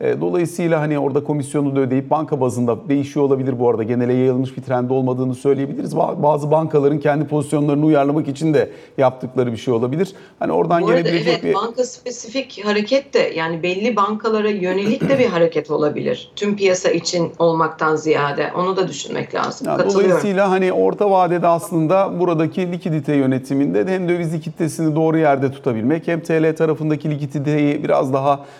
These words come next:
Speaker 1: doğru belirleyebilmek adına bir adım olabilir gibi görünüyor. Ama likidite yönetimi bundan sonra faizle gelinecek yere geldiysek daha çok tartışacağımız tarafa dönüşmüş durumda. Biraz belki bunun üzerine konuşabiliriz.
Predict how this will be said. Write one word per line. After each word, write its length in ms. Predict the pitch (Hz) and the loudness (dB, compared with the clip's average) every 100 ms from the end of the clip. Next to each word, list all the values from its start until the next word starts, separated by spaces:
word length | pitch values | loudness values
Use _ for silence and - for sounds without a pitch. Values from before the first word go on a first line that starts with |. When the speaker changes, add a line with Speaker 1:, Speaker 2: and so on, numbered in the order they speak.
| - | -4
Speaker 1:
doğru 280 | 151 156 151 | 2 2 4
belirleyebilmek 720 | 143 143 139 135 139 139 131 | 4 4 4 2 2 2 2
adına 300 | 135 143 175 | 0 0 0
bir 180 | 170 170 | -2 -2
adım 280 | - 151 165 | -2 -2 -2
olabilir 440 | 160 160 165 175 160 | 0 0 0 0 0
gibi 220 | 139 120 | 0 0
görünüyor. 400 | 123 120 143 208 | 0 2 2 2
Ama 120 | 175 | 2
likidite 500 | 156 165 202 214 240 | 0 0 -2 -2 0
yönetimi 460 | 214 170 135 170 185 | 0 0 0 -2 -2
bundan 260 | 180 175 | 0 0
sonra 240 | 170 185 175 | 0 -2 0
faizle 380 | 175 170 160 | 2 2 2
gelinecek 460 | 170 170 170 175 180 | 0 0 0 0 0
yere 140 | 180 | 0
geldiysek 640 | 175 180 180 185 - 175 185 - - - | 2 2 2 0 -2 -2 -4 -10 -20 -4
daha 180 | 156 185 | 0 0
çok 220 | 196 185 | 0 0
tartışacağımız 760 | 180 165 165 160 156 165 196 - | 2 2 0 -4 2 2 0 0
tarafa 500 | 175 156 165 127 - - - | 2 2 2 0 -4 -20 -2
dönüşmüş 520 | 143 147 139 131 - 123 | 2 4 2 0 -2 -2
durumda. 400 | 120 110 107 110 | 0 2 0 2
Biraz 300 | - 180 175 | 2 2 2
belki 300 | 175 170 175 | 2 0 -4
bunun 160 | 180 | -2
üzerine 280 | 156 170 170 | 0 0 0
konuşabiliriz. 800 | 170 160 - 160 151 104 - | 0 -2 -2 -2 -2 -2 -6